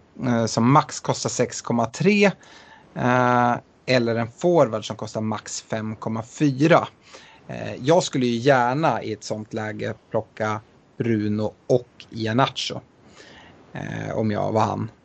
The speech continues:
Eh, men, eh, jag hade kanske gjort så här om jag var Johan. Du får säga vad du,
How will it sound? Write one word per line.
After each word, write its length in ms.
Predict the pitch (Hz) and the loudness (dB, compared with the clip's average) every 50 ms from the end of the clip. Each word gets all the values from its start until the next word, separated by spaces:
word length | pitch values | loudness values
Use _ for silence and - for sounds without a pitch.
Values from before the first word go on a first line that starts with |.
| _ - - | _ -18 -12
Eh, 600 | - - 50 50 52 52 52 52 53 57 - - - - - - _ _ _ _ _ _ _ _ | -10 -8 -6 -6 -6 -8 -8 -8 -8 -6 -8 -8 -8 -10 -14 -20 _ _ _ _ _ _ _ _
men, 600 | - - 120 117 113 107 107 107 107 107 110 107 107 | -6 -2 2 2 4 4 4 4 4 4 4 4 4
eh, 320 | 107 107 107 107 107 107 107 - - - - - - - - - - - | 4 4 4 4 2 2 0 -2 -6 -18 -18 -20 -20 -18 -14 -12 -10 -6
jag 320 | - 131 127 151 185 208 202 | -2 4 6 8 8 8 8
hade 200 | 208 233 220 220 | 8 6 6 6
kanske 320 | - 226 202 - - 170 | 4 4 2 2 2 2
gjort 160 | 151 139 - | 2 2 2
så 100 | - 185 | 2 2
här 380 | 175 247 277 165 120 113 117 - | 4 6 6 6 4 2 0 -4
om 120 | 131 120 117 | -6 -4 -2
jag 80 | 110 | -2
var 80 | 107 107 | 0 0
Johan. 400 | 107 107 104 107 107 110 117 120 120 | -2 -2 -2 -4 -6 -8 -10 -8 -4
Du 140 | 123 131 127 | -2 -2 -2
får 400 | 131 165 151 143 139 135 131 127 | 0 2 2 4 6 6 4 4
säga 240 | 120 - 135 131 123 | 2 4 4 4 4
vad 140 | 127 131 131 | 4 2 2
du, 240 | 143 139 135 127 | 2 2 2 2